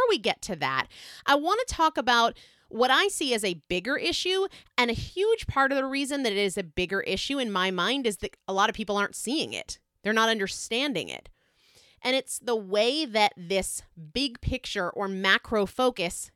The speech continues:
is really the most corrosive. I'm gonna start to explain it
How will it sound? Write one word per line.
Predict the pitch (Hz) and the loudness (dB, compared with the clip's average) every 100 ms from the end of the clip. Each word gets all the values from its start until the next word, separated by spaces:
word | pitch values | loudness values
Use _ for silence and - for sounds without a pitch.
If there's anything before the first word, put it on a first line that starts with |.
| _ - | _ -12
is | 208 | -6
really | 277 349 | -2 -2
the | 202 | -2
most | 185 175 185 - - | -2 0 0 -2 -10
corrosive. | - 202 196 440 - 120 64 - _ _ _ _ _ _ _ _ _ _ | -8 -2 2 2 0 -4 -6 -12 _ _ _ _ _ _ _ _ _ _
I'm | 277 | -2
gonna | 339 427 | 0 -2
start | - - 311 311 - | -2 -4 2 2 0
to | 339 | -6
explain | 302 - - 220 202 | -6 -8 -6 -2 0
it | 190 | -2